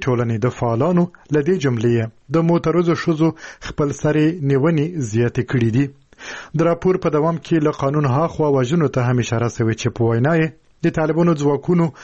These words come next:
د افغانستان د تیر حکومت د امنیتي ځواکونو غړي نیولي او وژلي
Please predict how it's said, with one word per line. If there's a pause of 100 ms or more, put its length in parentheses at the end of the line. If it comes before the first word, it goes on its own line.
(280)
د
افغانستان
د
تیر (220)
حکومت
د
امنیتي (100)
ځواکونو
غړي
نیولي (440)
او (220)
وژلي